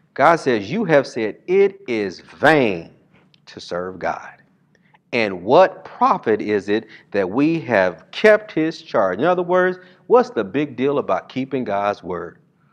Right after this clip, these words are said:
And what's the big deal about it? It don't benefit me to keep God's word. It don't benefit me. It doesn't profit me to do all these things. Uh, God goes on to say this.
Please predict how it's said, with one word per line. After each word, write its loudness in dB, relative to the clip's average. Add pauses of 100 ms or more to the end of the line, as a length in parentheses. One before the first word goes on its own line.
(180)
And -6
what's 4
the -6
big -2
deal 0
about -8
it? -2
It 2
don't 0
benefit 0
me -4 (480)
to -2
keep -8
God's 0
word. -2
It -2
don't 2
benefit -2
me. 0 (180)
It -4
doesn't 0
profit -2
me -4 (500)
to -6
do -2
all 2
these -8
things. -10 (1300)
Uh, -2 (180)
God 4
goes -2
on -2
to -6
say -6
this. -6